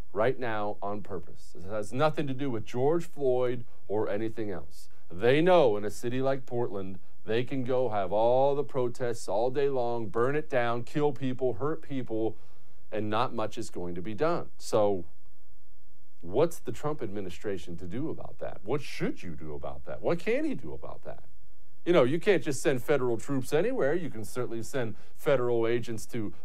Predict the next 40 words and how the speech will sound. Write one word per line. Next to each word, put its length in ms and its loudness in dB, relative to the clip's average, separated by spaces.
guard 380 4
federal 440 0
buildings. 640 0
Or 120 -2
can 320 -2
you 140 -2
send 260 -2
them 140 -2
anywhere? 480 -2
What 460 0
is 200 0
right 320 0
and 120 0
what 160 0
is 180 0
wrong? 240 2
Because 320 0
rest 240 4
assured, 460 6
federal 460 8
troops 440 0
in 240 2
Portland, 540 4
where 200 4
they 140 4
are 220 8
now, 300 4
and 60 2
that's 160 4
why 100 2
you 100 2
see 160 -2
these 200 -2
clashes 480 2
every 200 4
night, 320 2
that 220 4
ends 220 2
in 120 0
violence. 540 -2